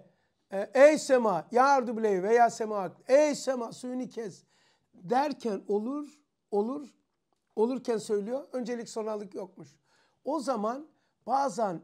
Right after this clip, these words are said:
emiri kudret, bazen kudreti emir makamında zikretmesi Kur'an'ın icazını takliden Risale'de yapmış. Burada da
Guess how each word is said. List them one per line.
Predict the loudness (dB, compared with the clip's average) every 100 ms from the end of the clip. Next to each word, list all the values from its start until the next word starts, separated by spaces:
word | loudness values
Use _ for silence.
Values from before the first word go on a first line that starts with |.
| -8
emiri | -6 -4 -4 -4 -6 -8
kudret, | -10 -8 -6 -10 -14 _ _ _ -4
bazen | -2 -2 -4 -8
kudreti | -10 -12 -12 -14 -8
emir | -6 -4 -6 -8 -10
makamında | -12 -10 -12 -14 -18 -16 -16
zikretmesi | -16 -14 -10 -10 -10 -14 -12 -14 -14 _ _ _ _ -14
Kur'an'ın | -10 -10 -10 -8 -8 -8 -10 -10
icazını | -10 -8 -6 -6 -6 -8 -8 -8 -10
takliden | -14 -12 -8 -8 -8 -12 -16
Risale'de | -18 -16 -16 -16 -16
yapmış. | -18 -20 -20 -20 -20 _ _ -16 -12 -14 -16 _ _ _ _ _ _ _ _ _ -4
Burada | 2 6 6 6
da | 4 4 0